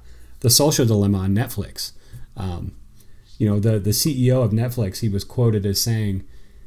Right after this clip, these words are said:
you know, basically their only competition is sleep. You know, yeah, we have Hulu and,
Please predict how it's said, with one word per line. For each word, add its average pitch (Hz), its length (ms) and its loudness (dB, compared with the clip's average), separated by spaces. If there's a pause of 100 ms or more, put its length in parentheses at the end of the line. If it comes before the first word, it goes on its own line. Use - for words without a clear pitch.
(100)
you 123 100 -2
know, 107 140 2
basically 127 540 4
their 110 180 2
only 117 260 4
competition 113 760 0
is 92 120 -2
sleep. - 380 -2 (720)
You 160 100 4
know, 139 80 4
yeah, 156 240 4
we 143 160 4
have 117 280 0
Hulu 110 540 4
and, 98 160 -2